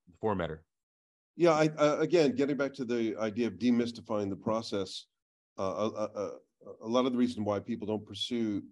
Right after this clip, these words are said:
Speaker 2: creative things like this is they're, th-, they just think it's daunting. And what I try to do is to break it down. And so in our process, for example, um, you're the writer, and I help take you to completion,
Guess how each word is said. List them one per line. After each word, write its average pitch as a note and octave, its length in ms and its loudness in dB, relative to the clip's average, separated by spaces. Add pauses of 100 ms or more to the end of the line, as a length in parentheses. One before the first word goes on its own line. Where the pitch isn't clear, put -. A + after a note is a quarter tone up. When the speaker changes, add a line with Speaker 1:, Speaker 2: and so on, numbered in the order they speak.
(220)
Speaker 2:
creative G2 420 -6
things F2+ 260 -8
like F#2 200 -4
this G2 260 -8
is F#2 180 -12
they're, F#2+ 320 -4 (1120)
th-, G#2 200 -8
they G#2 140 -6
just G2+ 320 -12
think G#2 180 -6 (180)
it's G#2 200 -10
daunting. G2 560 -4
And F#2+ 100 -4
what G2 100 -2
I G2+ 100 -2
try G#2 200 -4
to G2 120 -4
do G2 300 -4 (640)
is G#2 160 -10
to G2+ 260 -6 (200)
break A2 320 -4
it G#2 100 -4
down. G2+ 380 -4
And F#2+ 180 -6
so G2 200 -4
in G2 80 -4
our G2 80 -4
process, G2 500 -8
for G2+ 80 -6
example, G#2 640 -6 (540)
um, F#2+ 440 -4 (340)
you're G#2+ 320 -2
the G#2+ 120 -4
writer, G#2 500 -2 (560)
and G2 580 -2
I G#2 140 -2
help A2 360 -4 (280)
take - 260 -6
you A2+ 80 -2
to G2 100 -4
completion, G#2 600 -6